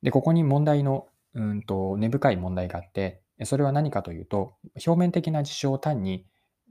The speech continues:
えっと、問題解決に、まあ、すり替えているという浅い問題解決のやり方です。で、本来の問題解決というのは、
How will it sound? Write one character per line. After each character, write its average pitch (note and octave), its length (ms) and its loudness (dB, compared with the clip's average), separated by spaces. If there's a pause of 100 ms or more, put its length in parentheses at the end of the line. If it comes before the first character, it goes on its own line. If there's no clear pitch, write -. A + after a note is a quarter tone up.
(140)
え G2+ 100 -14
っ - 100 -20
と、 - 80 -6
問 B2+ 160 0
題 C#3+ 120 2
解 C#3+ 140 2
決 - 220 -8
に、 F2 120 -6
ま - 120 -16
あ、 - 40 -12
す - 140 -4
り C3 80 2
替 B2+ 160 0
え B2 60 -2
て A#2+ 100 -2
い A2+ 60 2
る A2 100 -2
と - 120 -6
い G2+ 120 -2
う F#2+ 120 -6 (180)
浅 B2+ 220 -4
い D3 160 -2
問 B2+ 160 -4
題 B2+ 140 2
解 A#2 160 0
決 - 240 -10
の G2 60 -2
や F2+ 60 -4
り F2+ 40 -8
方 - 220 -16
で F#2+ 80 -20
す。 - 200 -12 (1080)
で、 B2 100 0
本 E3+ 160 6
来 D#3 140 6
の F2+ 80 0
問 G#2 180 -2
題 G#2 140 -2
解 A#2 140 0
決 - 220 -6
と F2+ 80 -12
い G2 80 -14
う - 20 -18
の G2+ 60 -16
は、 - 220 0